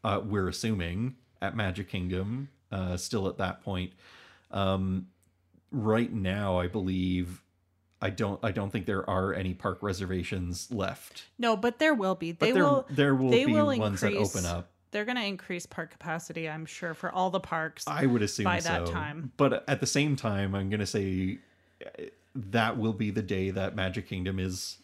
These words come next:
Speaker 1: it gets close to its capacity. And so part of the reason for opening Remy's Ratatouille Adventure in Epcot on the same day is that, you know, <laughs> if you can go and celebrate the fiftieth at Magic Kingdom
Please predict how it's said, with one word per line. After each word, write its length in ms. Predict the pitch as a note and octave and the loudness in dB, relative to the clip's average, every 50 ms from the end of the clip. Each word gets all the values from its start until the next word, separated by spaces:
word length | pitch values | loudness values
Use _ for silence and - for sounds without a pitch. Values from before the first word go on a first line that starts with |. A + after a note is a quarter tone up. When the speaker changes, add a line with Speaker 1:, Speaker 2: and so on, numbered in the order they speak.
| _ _ _ _ - - C3 - - - | _ _ _ _ -16 -16 -14 -16 -14 -8
Speaker 1:
it 260 | - A#2+ G#2+ - - | -4 -4 -4 -4 -4
gets 200 | A#2+ A#2 G2 - - | -4 -4 -4 -4 -4
close 260 | - A2 G2 F#2+ - | -2 -2 -2 -2 -2
to 140 | - G#2+ G2 | -4 -4 -4
its 120 | F#2 - | -4 -6
capacity. 680 | - - - A2+ G#2+ A#2 A2+ - G#2 F2+ F2 - - C3+ - - - - - - - _ | -8 -8 -4 -4 -4 -4 -4 -6 -8 -8 -8 -10 -10 -12 -14 -18 -20 -20 -20 -20 -14 _
And 160 | - A2+ G#2 | -4 -4 0
so 140 | - A#2+ G#2+ G#2+ - - _ - | 2 2 2 2 0 -6 _ -6
part 260 | - A#2 A#2 C3 C3+ | 0 2 4 4 4
of 280 | A2+ G2 F#2 F#2+ - C#3+ | 4 2 0 -4 -4 -4
the 100 | A2 F#2+ | -2 -2
reason 400 | F#2+ G2+ G2 F#2+ F#2 G#2 G2 F#2+ | 0 0 -2 0 0 -2 -2 -2
for 280 | - - G2+ G2 G2 - | -2 0 0 0 2 0
opening 600 | G#2 F#2 - A2 G#2 F#2+ F#2+ F#2+ F#2 F#2+ F#2+ F#2 - - - | 0 0 0 -2 -2 -2 0 -2 -2 -2 -4 -6 -10 -10 -8
Remy's 460 | A#2 G#2+ G#2+ G2+ G2 G2+ G2 F#2+ F2+ | -4 0 0 0 2 2 0 -2 0
Ratatouille 500 | - G#2+ G2 F#2+ F#2 - - G#2+ G2 F#2+ | 0 0 0 0 -2 -2 -2 0 0 0
Adventure 420 | F#2 F#2 G2+ F#2+ F2+ - A2 F#2+ F#2 | 0 0 -2 -2 -2 -2 -2 0 0
in 100 | F#2 G#2 | 2 2
Epcot 480 | C3+ F3+ - - A2+ G#2 G2 G2 G2+ - - - - - - - | 0 0 -2 -4 -4 -2 -2 -2 -4 -6 -10 -20 -20 -20 -12 -6
on 120 | G2+ G#2 G2+ | -2 -2 -2
the 40 | G2+ | 0
same 320 | - - G#2+ G2 F#2+ F#2 | 0 0 0 0 0 0
day 360 | F#2 A2 B2+ C3 A2+ G#2+ G2 | 2 4 4 4 4 2 2
is 200 | G2 F#2+ F2+ F2+ | 2 0 0 -2
that, 300 | - G2+ G2 F#2+ - - _ _ _ _ _ _ _ _ | -2 -2 -2 -2 -4 -6 _ _ _ _ _ _ _ _
you 160 | - B2 G#2+ G2 | -6 -4 -2 0
know, 300 | G2 F#2 F#2 G2 - G#2+ - - | 0 0 0 0 -2 -4 -6 -8
<laughs> 80 | - | -6
if 160 | - A#2+ - - - - - - - - | -4 -4 -4 -6 -12 -20 -20 -20 -12 -4
you 120 | - A#2+ | -2 -2
can 120 | - C3 A#2 | 0 0 2
go 180 | A#2+ B2+ C#3+ | 2 4 4
and 120 | C#3 C3+ B2+ | 4 2 2
celebrate 680 | - C#3 C#3 C#3 C#3 A#2+ B2+ B2 B2 B2+ A2 - - | 2 2 2 2 2 0 0 0 0 0 0 -2 -4
the 60 | - - | -6 -4
fiftieth 480 | - - C3 B2 - B2 B2 A#2 A2+ | -2 -2 -2 0 0 0 0 2 2
at 140 | A#2 G#2 - | 0 0 0
Magic 300 | A#2+ B2 A#2+ - C3 B2 | 0 -2 -2 -2 -4 -4
Kingdom 560 | - D3+ D3+ F3+ C3 A#2 A2 A2 A2+ A#2 A#2+ | -4 -4 -2 0 0 0 2 2 0 -2 -4